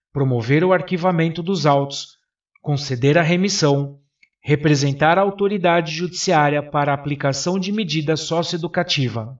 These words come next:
Promovido o arquivamento dos autos ou concedida a remissão pelo representante do Ministério Público, mediante termo fundamentado, que conterá o resumo dos fatos,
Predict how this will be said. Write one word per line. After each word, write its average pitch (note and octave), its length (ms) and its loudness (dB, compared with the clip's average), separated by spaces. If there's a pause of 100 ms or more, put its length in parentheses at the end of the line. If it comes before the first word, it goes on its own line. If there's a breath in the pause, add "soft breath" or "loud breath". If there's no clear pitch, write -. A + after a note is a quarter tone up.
(440)
Promovido F3 520 2
o B3 40 6
arquivamento F3+ 760 0
dos D3 240 -4
autos C3+ 440 0
ou D3+ 180 -2
concedida D#3+ 680 0
a G3+ 40 4
remissão E3 600 0
pelo F#3+ 300 0
representante F3+ 840 0
do E3 80 -2
Ministério C#3+ 560 -2
Público, C#3 540 -2 (340 soft breath)
mediante D3 640 0
termo C3+ 320 2
fundamentado, C#3+ 1000 0 (420 loud breath)
que D#3 100 -6
conterá E3 640 2
o C#3+ 60 -8
resumo D#3 520 -2
dos D3 220 -2
fatos, D3+ 460 0